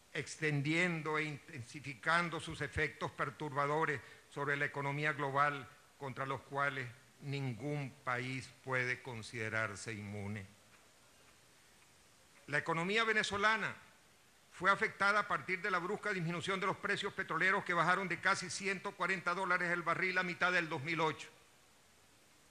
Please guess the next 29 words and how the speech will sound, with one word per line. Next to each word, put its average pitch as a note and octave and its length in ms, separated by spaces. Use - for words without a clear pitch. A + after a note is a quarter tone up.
a C#3+ 160
treinta F#3+ 640
a D3+ 100
finales E3 400
de D3+ 120
dicho C#3+ 340
año. A2+ 260
Venezuela E3+ 800
decreció D#3+ 500
en F#3+ 60
su F#3+ 180
Producto F3+ 400
Interno F#3 400
Bruto F#3 360
por F3+ 180
cinco F#3+ 360
trimestres F#3 500
consecutivos, D3+ 800
hasta C3+ 280
que C#3+ 80
en B2 100
el A#2+ 120
último D#3 420
trimestre D#3 480
del D3 140
año D#3 180
dos D3+ 140
mil D3 200
diez E3+ 400